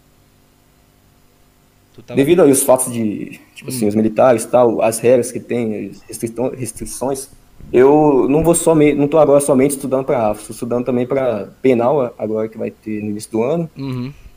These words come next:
Speaker 2: E, e é isso, vou seguindo aí estudando.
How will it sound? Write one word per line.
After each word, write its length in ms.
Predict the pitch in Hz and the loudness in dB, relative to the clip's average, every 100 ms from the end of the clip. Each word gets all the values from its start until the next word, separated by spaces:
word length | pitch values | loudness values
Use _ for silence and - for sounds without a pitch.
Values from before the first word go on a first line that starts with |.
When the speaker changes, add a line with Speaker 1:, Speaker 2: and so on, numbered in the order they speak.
| _ - - 127 | _ -20 -6 0
Speaker 2:
E, 1040 | 131 131 131 135 135 135 131 127 120 - | 2 4 2 2 0 0 -2 -4 -6 -8
e 100 | - | -4
é 80 | - | -2
isso, 240 | 110 - 123 | -2 -2 0
vou 100 | 120 | 0
seguindo 300 | - 131 143 | 0 0 4
aí 100 | 135 | 2
estudando. 680 | 135 139 123 139 190 190 | 2 -2 0 2 0 -4